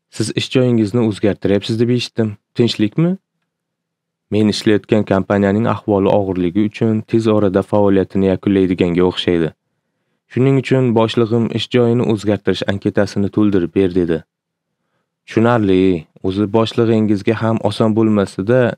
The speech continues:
sizni o'ylar ekan. Ha, men ham birga ishlab,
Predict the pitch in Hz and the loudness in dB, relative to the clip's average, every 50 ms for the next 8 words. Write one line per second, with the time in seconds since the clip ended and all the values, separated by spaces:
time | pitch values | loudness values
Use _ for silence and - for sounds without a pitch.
0 | - - - 107 98 104 107 110 120 123 113 98 92 92 113 110 - 117 107 92 | -8 -10 -10 -6 -2 0 0 2 2 2 2 2 2 2 0 0 0 0 -2 -2
1 | - _ _ _ _ _ _ _ _ _ _ _ _ _ _ _ _ _ _ _ | -4 _ _ _ _ _ _ _ _ _ _ _ _ _ _ _ _ _ _ _
2 | _ _ _ _ _ _ - 110 117 123 120 101 - 104 117 127 123 127 - 135 | _ _ _ _ _ _ 0 2 2 4 2 2 2 2 0 0 0 0 0 0
3 | 135 127 117 107 104 104 113 101 98 - - 113 117 117 110 | 2 2 0 0 2 2 0 0 -2 -2 -2 0 0 0 0